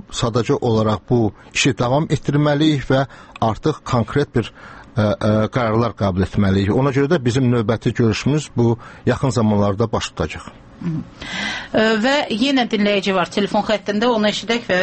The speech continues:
Speaker 2: dinləyicilərin suallarını oxumaqda da davam eləyək. Buyurun.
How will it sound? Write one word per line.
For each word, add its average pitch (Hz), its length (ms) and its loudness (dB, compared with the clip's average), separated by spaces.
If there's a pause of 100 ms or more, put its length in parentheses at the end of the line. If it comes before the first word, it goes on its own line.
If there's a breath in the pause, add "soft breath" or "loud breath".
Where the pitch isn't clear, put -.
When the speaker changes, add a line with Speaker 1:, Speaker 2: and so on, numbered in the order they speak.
Speaker 2:
dinləyicilərin 180 600 0
suallarını 170 480 0
oxumaqda - 520 -4
da 175 140 0
davam 160 260 2
eləyək. 151 300 2
Buyurun. 214 260 0